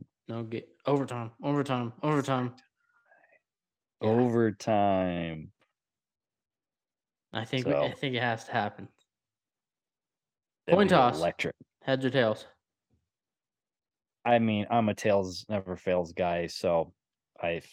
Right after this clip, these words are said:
Speaker 2: I don't know. I can't bet on it. I don't wanna bet on it 'cause
Speaker 1: Is that
Speaker 2: you
Speaker 1: really?
Speaker 2: start,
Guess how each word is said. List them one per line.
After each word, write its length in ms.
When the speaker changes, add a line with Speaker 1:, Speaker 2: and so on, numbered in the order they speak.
Speaker 2:
I 120
don't 180
know. 240
I 100
can't 320
bet 160
on 200
it. 180
I 80
don't 300
wanna 260
bet 180
on 160
it 80
'cause 420
Speaker 1:
Is 80
that 80
Speaker 2:
you 40
Speaker 1:
really? 200
Speaker 2:
start, 300